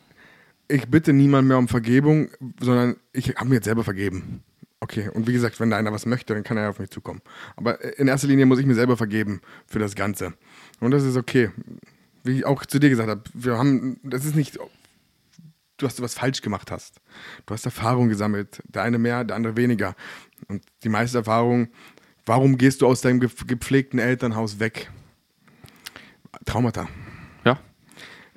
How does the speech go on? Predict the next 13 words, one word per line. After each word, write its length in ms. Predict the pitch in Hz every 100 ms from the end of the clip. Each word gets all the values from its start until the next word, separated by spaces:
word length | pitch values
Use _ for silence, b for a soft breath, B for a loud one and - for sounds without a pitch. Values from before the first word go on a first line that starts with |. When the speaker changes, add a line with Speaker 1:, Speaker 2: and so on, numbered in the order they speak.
| b b _ -
Speaker 1:
Unerklärt, 600 | 156 156 160 151 156 156 -
dein 220 | 135 135
Körper, 460 | 156 170 180 160
dein, 260 | 127 127 123
deine 240 | 120 127
Psyche 400 | 123 - 165 151 127
reagiert, 640 | 127 127 127 165 170 - 123
du 120 | 131
bist 180 | 131 135
anfällig 640 | 135 175 170 160 156 -
auf, 300 | 131 - -
auf 240 | 127 120 -
Dinge 500 | 131 160 165 165